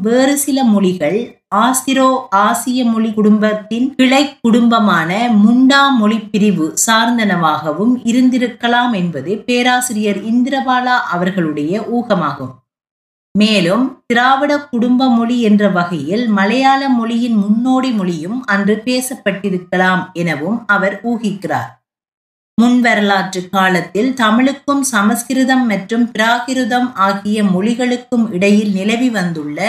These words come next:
உறவானது இந்நூலிலே ஆங்காங்கே சுட்டப்பட்டிருப்பினும், குறித்த இரு கட்டுரைகள் தரும் செய்திகள் இங்கு முக்கியமானவையாகும்.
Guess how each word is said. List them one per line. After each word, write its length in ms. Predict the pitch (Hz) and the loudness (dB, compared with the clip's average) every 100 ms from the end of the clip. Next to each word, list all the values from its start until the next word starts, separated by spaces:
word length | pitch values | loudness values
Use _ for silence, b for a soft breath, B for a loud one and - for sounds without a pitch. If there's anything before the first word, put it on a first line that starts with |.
| 254 - _ _ _ - | -2 -4 _ _ _ 0
உறவானது 760 | 220 254 247 190 156 139 175 247 269 _ _ - | 2 2 2 0 -2 -4 -2 -2 -4 _ _ -2
இந்நூலிலே 840 | 226 233 226 254 262 208 - 240 - | 2 2 4 4 4 2 2 0 2
ஆங்காங்கே 880 | - 233 262 254 240 202 190 196 196 | 2 2 0 0 0 0 0 -2 -4
சுட்டப்பட்டிருப்பினும், 1400 | - 233 - 277 - 208 170 165 151 - 151 185 254 254 - | -6 -6 -2 -4 -2 -4 -4 -6 -6 -8 -6 0 0 -2 -2
குறித்த 460 | 247 269 - 285 | 0 0 -2 -2
இரு 340 | 262 202 220 214 | 0 0 -2 -2
கட்டுரைகள் 720 | 208 190 254 240 247 240 233 | -2 -2 -2 -2 -2 -2 -4
தரும் 280 | 220 220 220 | -2 0 -2
செய்திகள் 800 | - 214 233 214 - 151 226 - | 0 0 0 -2 -2 -4 -4 -4
இங்கு 300 | 214 202 214 | -2 2 2
முக்கியமானவையாகும். 1300 | 226 233 254 254 240 202 190 175 170 147 - 139 | 0 -2 0 2 2 2 0 -2 -2 -2 -4 -8